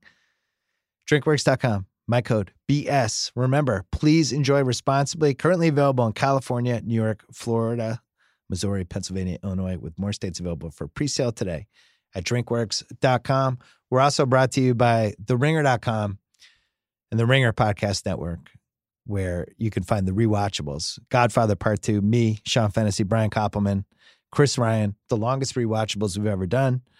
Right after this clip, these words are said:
about probably the best movie of all time. That is up. That is going. We also have a new Book of Basketball podcast coming late Wednesday night that I am very excited about.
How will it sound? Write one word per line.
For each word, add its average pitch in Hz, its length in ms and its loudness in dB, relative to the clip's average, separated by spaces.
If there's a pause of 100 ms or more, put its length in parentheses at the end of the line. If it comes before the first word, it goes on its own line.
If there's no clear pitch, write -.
(400)
about 113 380 0
probably 180 280 4
the 131 100 2
best 113 280 0
movie 107 200 0
of 98 120 0
all 101 140 2
time. 110 360 -2 (600)
That 82 180 -4
is 78 100 -6
up. 113 260 -4 (220)
That 95 140 -2
is 85 100 -6
going. 104 280 -2
We 117 100 2
also - 180 0
have 104 80 -2
a 107 60 -2
new 110 80 0
Book 101 240 -4
of 90 60 -6
Basketball 104 420 -2
podcast 98 500 -4
coming 95 400 -2 (340)
late 135 320 2
Wednesday 131 400 0
night 120 320 -2
that 107 140 -2
I 98 60 -2
am 92 160 -2
very 98 200 -4
excited 104 380 -6
about. 147 320 -6